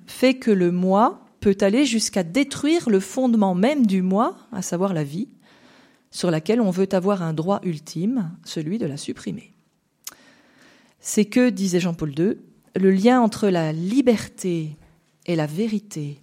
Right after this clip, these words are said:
est si fort qu'une liberté qui refuserait de se lier à la vérité tomberait dans l'arbitraire,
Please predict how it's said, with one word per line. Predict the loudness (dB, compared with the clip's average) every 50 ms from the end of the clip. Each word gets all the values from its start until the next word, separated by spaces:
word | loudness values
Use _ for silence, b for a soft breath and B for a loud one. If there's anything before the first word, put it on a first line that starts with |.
| _ _ -6
est | -6 -4
si | -4 -4 -6 -6 -6
fort | -6 -6 -6 -6 -6 -6 -10 -12 -16 -20 -20 -20 _ _ _ _ _ b b b b b b b b b b b b b
qu'une | b 4 6 6
liberté | 8 8 8 6 6 4 2 0 0 0 0
qui | 0 0 -4
refuserait | 0 2 2 0 2 0 -2 -2 -2 0 0 0 2
de | 2 0
se | 0 2 2
lier | 2 2 2 2 2 2
à | 2 2
la | 2 0
vérité | 0 0 -2 -2 -4 -6 -6 -4 -4 -4 -6 b b b b b b b b b
tomberait | 2 4 4 4 4 4 2
dans | 2 2
l'arbitraire, | 2 0 0 0 0 -2 -2 -4 -6 -8 -8 -6 -4 -4 -6 -8 -10 -14 -20